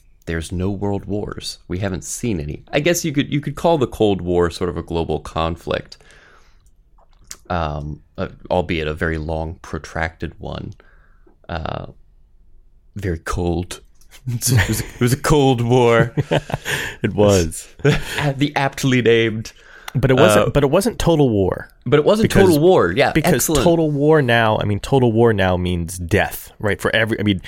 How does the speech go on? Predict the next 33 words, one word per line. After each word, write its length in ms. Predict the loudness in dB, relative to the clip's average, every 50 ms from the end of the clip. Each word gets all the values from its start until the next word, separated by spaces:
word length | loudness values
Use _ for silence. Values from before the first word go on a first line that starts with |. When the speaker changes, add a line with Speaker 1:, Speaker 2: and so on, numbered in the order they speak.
| -4
Speaker 1:
It 120 | -2 0 2
means 160 | 2 2 2
Speaker 2:
the, 60 | 2
it, 40 | 0
Speaker 1:
extinction. 640 | 0 0 0 0 0 0 -2 -2 -4 -6 -6 -10 -16 _ _
Speaker 2:
it 100 | 2 2
means 200 | 4 4 2 2
extinction, 600 | 0 -2 0 0 0 0 0 0 -4 -4 -4 -2
right? 180 | 0 0 0 0
Because 300 | 0 0 0 0 0 -2 _ _ _ _ -18 -16 -8
you 200 | -2 0 2 2
look 140 | 4 2 0
at 100 | 0 -2 -2
total 360 | 0 2 4 4 4 4 2
war, 240 | 2 4 4 4 4
and 100 | 2 2
that 80 | 2
would 120 | 2 0 0
be 100 | 0 0
a 60 | 0
hundred 280 | 2 0 0 0 0 -2
percent 300 | -2 -2 -2 -2 -2 -2
of 80 | -4
your 120 | -6 -8 -10
capacity 680 | -10 -12 -8 -6 -4 -4 -4 -6 -8 -8 -8 -8 -8 -10 -12 -8 -4
Speaker 1:
Yeah. 120 | -2 0
Speaker 2:
for 80 | 2 2
war 400 | 2 2 4 4 4 4 2 0 -4 -10 -6 -2
is 160 | -2 -2 0
being 220 | 0 -2 -2 -2
implemented. 600 | -2 -4 -4 -6 -8 -10 -10 -10 -12 -14 -14 -16 -16 -18 -14 -12
Speaker 1:
Right. 200 | -10 -10 -8 -4
Speaker 2:
And, 500 | -2 0 2 2 2 2 0 -2 -4 -8